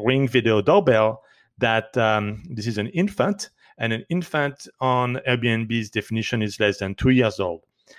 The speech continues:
So when I see that the child is actually walking and definitely talking and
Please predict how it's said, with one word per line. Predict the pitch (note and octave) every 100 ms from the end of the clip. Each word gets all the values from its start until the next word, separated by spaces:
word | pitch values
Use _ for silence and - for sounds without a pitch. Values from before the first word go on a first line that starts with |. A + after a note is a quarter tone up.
| _ _
So | C3
when | C3
I | C3+
see | C3 E3+
that | D#3 D3+ C3
the | C3+
child | - C3+ C3+
is | A#2
actually | A2+ - G2+
walking | G2+ D3+ E3+ - D#3 D3
and | B2 A#2+
definitely | B2+ - - A#2+ - A#2+ G#2 -
talking | - D#3+ - D3+ C#3 B2+
and | G#2